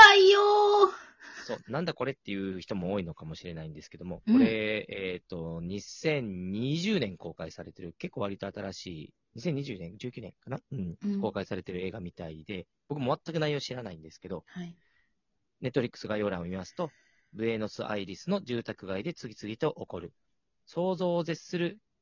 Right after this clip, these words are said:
Speaker 2: 怪奇現象。専門家は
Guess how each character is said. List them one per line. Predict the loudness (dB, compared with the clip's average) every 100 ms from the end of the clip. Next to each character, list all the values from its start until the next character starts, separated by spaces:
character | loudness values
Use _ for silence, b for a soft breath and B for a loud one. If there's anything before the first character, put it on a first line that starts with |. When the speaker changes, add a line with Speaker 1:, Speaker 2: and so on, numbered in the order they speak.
| _ -10
Speaker 2:
怪 | -8 -8
奇 | -8
現 | -6 -6 -6
象。 | -14 -18 _ _ _ _ _ _ _ _
専 | -8 -6 -4
門 | -4 -4
家 | -4
は | -2 -2